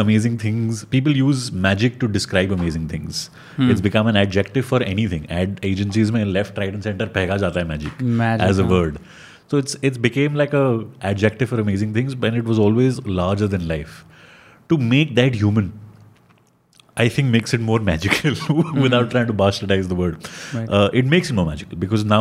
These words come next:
Speaker 1: it's about the people in the audience. It's not just about के, uh, स्टेज पे क्या हो रहा है। मैजिक में पहले बहुत रेयरली होता था कि ऑडियंस
Speaker 2: Hmm.
Speaker 1: स्टेज पे आ रही है और प्रॉप्स ज़्यादा यूज़ होते थे, बॉक्सेस यूज़ हो रहे हैं, uh,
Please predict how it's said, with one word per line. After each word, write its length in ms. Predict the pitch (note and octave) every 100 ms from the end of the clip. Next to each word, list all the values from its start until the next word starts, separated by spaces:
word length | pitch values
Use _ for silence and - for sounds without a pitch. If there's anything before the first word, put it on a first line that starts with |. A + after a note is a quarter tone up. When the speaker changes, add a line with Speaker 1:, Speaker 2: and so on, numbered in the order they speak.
| C3
Speaker 1:
it's 120 | C3
about 200 | B2 B2
the 60 | A#2
people 220 | A2+ A#2
in 60 | A2
the 40 | G2
audience. 380 | D#2+ D#2 D2 F#2+
It's 140 | F#2+ G2+
not 140 | G2 F#2+
just 220 | G2 - F2+
about 300 | F2 E2+ - F2
के, 80 | E2 D#2+ - - - -
uh, 320 | E2 D#2+ D#2+ D#2+ - -
स्टेज 400 | - G#2 G#2+ G#2
पे 100 | G#2
क्या 120 | E2
हो 80 | C#2+
रहा 80 | -
है। 100 | - - - - - -
मैजिक 260 | F#2 G#2 A#2+
में 100 | A2+
पहले 200 | A2 A#2+
बहुत 380 | F#2+ A2 C#3+ B2
रेयरली 240 | G#2 G2+
होता 180 | G2+ G#2
था 40 | A2+
कि 120 | B2
ऑडियंस 360 | G#2 F#2+ G#2
Speaker 2:
Hmm. 100 | A2+
Speaker 1:
स्टेज 240 | - F2+ -
पे 100 | -
आ 40 |
रही 160 | F2 -
है 80 | - _ _ _ _ _ _ - _ G2
और 80 | F#2+ -
प्रॉप्स 320 | A2+ A#2+ -
ज़्यादा 180 | A2 F#2
यूज़ 220 | E2+ D#2+
होते 160 | D#2 D#2+
थे, 120 | E2+
बॉक्सेस 480 | E2 F2+ - F#2+ E2+
यूज़ 180 | E2+
हो 80 | E2
रहे 120 | E2
हैं, 180 | D#2 D2
uh, 1080 | D2+ - - - - D#2 D2+ D2 D2 C#2+